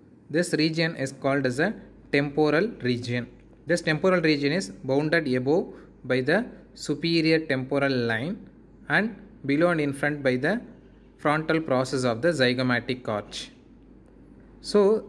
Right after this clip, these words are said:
the depression which is seen in the temporal region is called as a temporal fossa. This temporal fossa contains a broad fan-shaped muscle. That muscle is called as a temporalis muscle.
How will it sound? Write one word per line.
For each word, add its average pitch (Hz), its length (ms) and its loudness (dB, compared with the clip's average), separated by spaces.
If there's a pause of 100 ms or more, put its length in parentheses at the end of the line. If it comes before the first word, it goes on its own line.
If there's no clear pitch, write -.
(120)
the 147 140 2
depression 185 680 0
which 160 180 -6
is 180 140 -2
seen 170 180 -2
in 156 120 -2
the 151 80 -4
temporal 151 420 0
region 135 460 -2
is - 120 -6
called 135 320 -2
as 123 120 -2
a 196 80 2
temporal 147 680 0
fossa. 127 640 -2 (560)
This 208 260 0
temporal 170 540 2
fossa 147 540 -2 (100)
contains 139 520 -2
a 175 220 0 (300)
broad 135 360 2
fan-shaped 151 680 -2
muscle. 139 440 -4 (100)
That 127 280 -2
muscle 131 320 -2
is 139 100 -2
called 123 320 -2
as 120 160 -2
a 220 160 2 (400)
temporalis 143 840 2
muscle. 117 340 -8